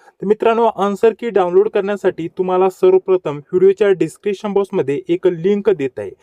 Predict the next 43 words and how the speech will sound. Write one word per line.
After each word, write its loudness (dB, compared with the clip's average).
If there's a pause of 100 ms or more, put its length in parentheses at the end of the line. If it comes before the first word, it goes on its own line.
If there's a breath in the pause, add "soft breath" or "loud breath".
(220 soft breath)
त्या 6
लिंकवरती 0
क्लिक -10
करायचे 0
आणि -2
त्यानंतर -2
तुमच्याकडे 0 (160)
पुढील -2 (100)
पेज 4 (140)
ओपन -4
होऊन -4
येणार -6
आहे. -8 (920)
तर 4
बघा, 0
हे -2
पेज 0 (120)
तुमच्याकडे 0
इथं 0
ओपन 0
होऊन 2
येईल. 0
इथं 0
रजिस्ट्रेशन 2
नंबर 0
आणि 2 (100)
पासवर्ड 0
टाकून 0 (280 soft breath)
इथं 0
हा 0
जो 0
कॅप्चा 0
दिसत -2
आहे, 0
हा 0
कॅप्चा 2
टाकायचा 0
आणि -2
खाली 4
log 2
in-चं 0
ऑप्शन 0
आहे, -4